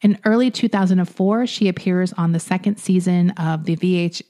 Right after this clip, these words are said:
one reality series, The Surreal Life. She is on with Ron Jeremy, Vanilla Ice, Eric Estrada, Tracy Bingham.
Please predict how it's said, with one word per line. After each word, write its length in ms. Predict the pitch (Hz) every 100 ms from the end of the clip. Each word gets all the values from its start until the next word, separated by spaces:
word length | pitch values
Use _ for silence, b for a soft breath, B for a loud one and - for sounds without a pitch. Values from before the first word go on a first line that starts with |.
| _ _
one 460 | 165 170 165 165 165
reality 440 | 165 175 196 196
series, 380 | 190 190 185 180
The 100 | 165
Surreal 460 | - 156 156 185
Life. 460 | 202 226 262 - - _ _
She 280 | - 220 220
is 120 | 220 -
on 360 | 180 180 180
with 420 | 170 160 160 165 - _
Ron 220 | 156 156
Jeremy, 560 | 156 175 190 208 208 214
Vanilla 420 | 185 160 160 - 156
Ice, 440 | 170 208 - - _ _
Eric 260 | 170 165 165
Estrada, 720 | - - 156 165 196 220 226 b b -
Tracy 420 | - 175 175 165
Bingham. 600 | 147 147 170 202 220 254